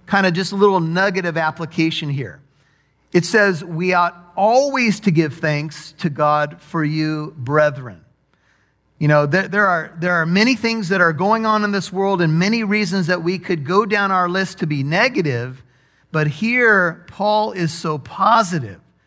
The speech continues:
Paul could talk about his stonings and shipwrecks and rejections,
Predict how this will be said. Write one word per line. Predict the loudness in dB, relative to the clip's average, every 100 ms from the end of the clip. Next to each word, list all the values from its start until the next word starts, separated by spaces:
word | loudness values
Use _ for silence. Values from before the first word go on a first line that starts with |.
| _ _ _ 0
Paul | 4 4
could | 2 -6
talk | -2 2 2 2
about | 0 0 0
his | -4
stonings | -10 -4 0 2 2 0 0 -4
and | -6 -2
shipwrecks | 0 0 2 0 0 -6
and | -8 -6
rejections, | -4 -2 -2 -4 -6 -6 -6 -10